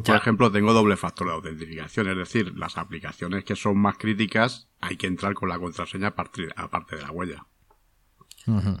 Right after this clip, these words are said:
Speaker 2: Es decir, porque a muchas aplicaciones, eso también es cierto, muchas aplicaciones también le puedes poner, incluso aunque tengas el teléfono desbloqueado o la tablet, me da igual, puedes ponerle a la aplicación contraseña.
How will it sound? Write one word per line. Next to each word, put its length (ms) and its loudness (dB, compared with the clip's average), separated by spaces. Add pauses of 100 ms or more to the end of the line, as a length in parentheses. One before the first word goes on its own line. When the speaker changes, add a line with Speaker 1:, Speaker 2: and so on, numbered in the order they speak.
Speaker 2:
Es 100 -2
decir, 200 -2
porque 200 -4
a 40 -4
muchas 320 4
aplicaciones, 580 2
eso 180 2
también 200 0
es 80 2
cierto, 240 -2
muchas 320 2
aplicaciones 500 0
también 260 2
le 100 6
puedes 300 2
poner, 380 2 (340)
incluso 400 4
aunque 200 2
tengas 340 2
el 140 0
teléfono 400 4
desbloqueado 760 2
o 500 -4
la 160 -2
tablet, 300 4
me 100 0
da 80 0
igual, 260 0 (440)
puedes 260 4
ponerle 380 6
a 120 10
la 240 8
aplicación 840 0 (300)
contraseña. 680 0